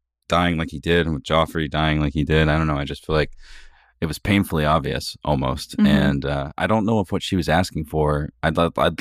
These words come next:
Speaker 1: this is something we need to ask George R. R. Martin about, because I know that getting the, the blessing for Tommen is a big deal. But like you said, uh, someone spent a lot of time working to get this law established. And then over time, the faith had to,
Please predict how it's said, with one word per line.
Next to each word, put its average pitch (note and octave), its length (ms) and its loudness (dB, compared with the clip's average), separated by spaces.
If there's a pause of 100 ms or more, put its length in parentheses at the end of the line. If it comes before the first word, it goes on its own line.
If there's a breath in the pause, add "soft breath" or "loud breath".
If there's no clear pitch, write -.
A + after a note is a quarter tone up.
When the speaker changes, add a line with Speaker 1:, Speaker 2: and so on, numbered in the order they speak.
(120)
Speaker 1:
this G2+ 140 -4
is G#2 60 -8
something A2+ 220 2
we F2+ 80 2
need E2 160 0
to D2+ 60 0
ask D#2 220 0
George D#2+ 200 0
R. D2 60 2
R. C#2+ 60 0
Martin D2+ 280 0
about, C#2+ 320 -2 (180)
because D#2 460 0 (240 soft breath)
I F2 120 0
know G2 320 4
that F#2 280 -2
getting F2 320 2
the, C#2+ 140 -2 (320)
the D#2+ 80 0
blessing D#2 480 -2
for D2+ 160 -8
Tommen E2 340 2
is D2+ 120 -2
a - 40 -6
big D2+ 260 -4
deal. E2 380 0 (380 soft breath)
But E2 80 2
like F2 180 2
you D#2 60 -6
said, D2+ 420 2 (800 soft breath)
uh, C#2+ 380 -4 (320)
someone C3 440 2
spent F#2+ 300 -2
a E2+ 40 0
lot F#2 160 2
of - 80 -4
time F2 340 0
working D#2+ 380 -2
to D2+ 80 -8
get D2+ 140 -6
this - 220 -8
law E2 180 4
established. D2 680 -4
And D#2 80 -4
then D2+ 80 -2
over D#2+ 220 -2
time, D#2+ 300 0
the C#2+ 120 -8
faith E2 360 0
had D#2 220 2
to, C#2+ 420 0